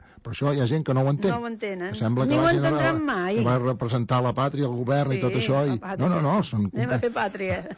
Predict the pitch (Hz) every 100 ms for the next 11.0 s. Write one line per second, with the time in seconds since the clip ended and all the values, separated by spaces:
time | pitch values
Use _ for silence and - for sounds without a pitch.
0 | - 120 127 135 147 139 123 117 117 123
1 | 139 113 160 143 139 131 131 - 156 170
2 | 95 - 110 110 104 92 98 117 127 -
3 | 180 170 135 113 110 104 95 82 - 107
4 | 101 - 120 160 - 202 - 117 120 120
5 | 123 165 185 127 110 92 - 104 117 170
6 | 240 240 226 202 120 110 107 113 107 120
7 | 123 104 98 120 180 170 185 - 104 104
8 | 143 180 156 220 - - 170 139 127 143
9 | 143 147 135 131 117 - 87 87 117 165
10 | 147 139 117 92 87 71 - - -